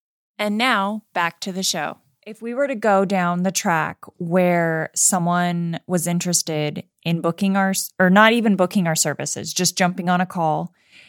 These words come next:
it then goes, they, like I said, um, the ball's in their court. So then they get to schedule,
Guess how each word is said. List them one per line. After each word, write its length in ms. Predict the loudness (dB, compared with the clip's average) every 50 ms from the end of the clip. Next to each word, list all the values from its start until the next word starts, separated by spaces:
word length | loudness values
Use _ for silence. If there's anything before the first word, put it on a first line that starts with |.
| _ _ _
it 200 | -2 -2 -2 -4 _
then 400 | -6 0 2 4 4 4 4 4
goes, 560 | 6 6 6 6 4 2 0 -2 -4 -4 -4 -6 _ _ _ -6
they, 340 | -2 0 0 0 0 -4 _ _ _ _ _ _ _ -18 -18 _ _ _ -2
like 160 | -2 -2 0
I 40 | 0
said, 420 | 0 0 2 0 0 -2 -4 -6 -10 _ _ -6
um, 640 | -4 -2 -2 -2 -4 -4 -6 -8 -10 -12 -14 -16 _ _ _ -20 -12 _
the 120 | -4 0 4
ball's 340 | 6 6 8 6 6 4
in 140 | 2 2 2
their 200 | 4 4 4 2
court. 520 | 2 -2 -6 -6 -4 -2 -2 -2 -4 -4 -4 -2
So 200 | 0 0 0 2
then 380 | 0 0 0 0 0 -2 -4 -6 -6
they 240 | -2 0 0 2 2
get 160 | 0 -2 -2
to 100 | -2 -2
schedule, 800 | -2 -2 0 -2 -2 0 -2 -2 0 0 -2 -2 -4 -6 -10